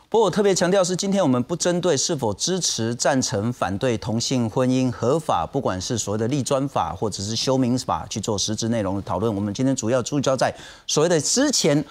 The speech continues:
公投法修正通过，只要一千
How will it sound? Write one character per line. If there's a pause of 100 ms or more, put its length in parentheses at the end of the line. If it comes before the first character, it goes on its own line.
(200)
公
投
法
修
正
通
过， (240)
只
要 (120)
一
千